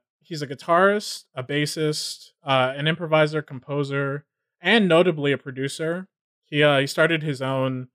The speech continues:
like, record label and started doing a lot of production work. Um, but he grew up listening to, like, some notable progressive jazz musicians like John Coltrane,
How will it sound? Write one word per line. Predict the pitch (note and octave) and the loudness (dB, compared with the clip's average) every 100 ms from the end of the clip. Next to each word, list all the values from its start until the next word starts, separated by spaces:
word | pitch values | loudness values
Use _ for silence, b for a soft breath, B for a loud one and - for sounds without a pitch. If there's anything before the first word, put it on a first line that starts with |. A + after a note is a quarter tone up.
| _ _ _ - | _ _ _ -8
like, | B2 C3+ | -8 -4
record | C3 D3+ C3+ | -4 -2 0
label | C3+ C#3+ C#3 C#3 D3 D3+ | 2 2 2 0 -2 -8
and | C3 | -14
started | - C3+ B2+ | -6 -4 -4
doing | B2+ B2 | -4 -4
a | A#2+ | -2
lot | B2 | -2
of | B2+ | -4
production | - A#2+ A#2 - C#3 | -10 -12 -12 -12 -10
work. | D3 E3+ E3+ _ _ _ _ _ _ _ C#3+ | -6 -6 -8 _ _ _ _ _ _ _ -2
Um, | C3+ B2+ A#2+ A#2 A#2 _ _ _ _ - | 2 2 0 -4 -8 _ _ _ _ 2
but | E3+ E3+ | 2 2
he | G3+ | 0
grew | F3 G3 | 4 4
up | A3+ D#3 | 4 0
listening | D#3 E3 D3 C#3+ | -2 0 -2 -2
to, | D#3 | -2
like, | C3+ B2+ B2+ | 0 0 -2
some | D3+ | -4
notable | C3 C3+ C3+ C3 B2 | 0 0 0 -4 -6
progressive | C#3 B2+ A#2+ C#3 | -8 -6 -4 -6
jazz | A#2 A#2+ A#2+ C3+ | -8 -4 -2 -4
musicians | B2 A#2+ A#2 B2 A#2+ A#2 | -10 -10 -10 -6 -6 -6
like | A2 | -8
John | - B2+ B2 | -6 -8 -6
Coltrane, | - C3+ - C3 B2+ B2 B2 B2+ | -8 -10 -6 -2 -2 -2 -2 -4